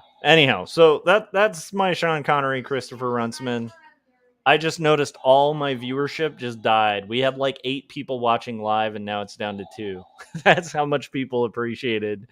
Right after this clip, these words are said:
my <laughs> Sean Connery impression.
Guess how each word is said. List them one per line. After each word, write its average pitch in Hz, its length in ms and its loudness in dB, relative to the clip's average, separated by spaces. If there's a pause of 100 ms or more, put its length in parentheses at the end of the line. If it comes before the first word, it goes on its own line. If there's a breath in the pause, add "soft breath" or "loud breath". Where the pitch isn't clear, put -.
(420 loud breath)
my 131 160 0
<laughs> - 0 -
Sean 160 440 2
Connery 160 720 2
impression. 160 680 -4